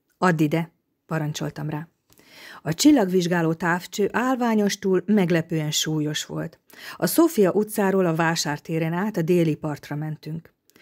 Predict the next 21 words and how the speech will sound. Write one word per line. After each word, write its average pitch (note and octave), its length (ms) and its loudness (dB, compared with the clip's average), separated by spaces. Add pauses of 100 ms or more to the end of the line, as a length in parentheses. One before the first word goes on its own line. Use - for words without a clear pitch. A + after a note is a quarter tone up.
(240)
Az E3 220 -2
Esplanadi A3 760 2
csendes D#3+ 440 -2
volt, E3 280 0
bár A#3 320 0
szombat F3 420 2
este C#3+ 260 -8
volt. D3 360 -10 (560)
A - 80 -20
Hávisz F#3+ 480 4
Amanda F3+ 340 2
környékén D#3+ 500 0
sem F#3+ 220 0
akadtunk F3 580 -4
csoportosuló E3+ 840 0
huligánokra. D#3 840 -2 (580)
Egyetlen A#3 520 4
bőrzékés D#3+ 720 0
sem D#3+ 180 -2
tévedt D#3 440 -6
utunkba, E3 420 0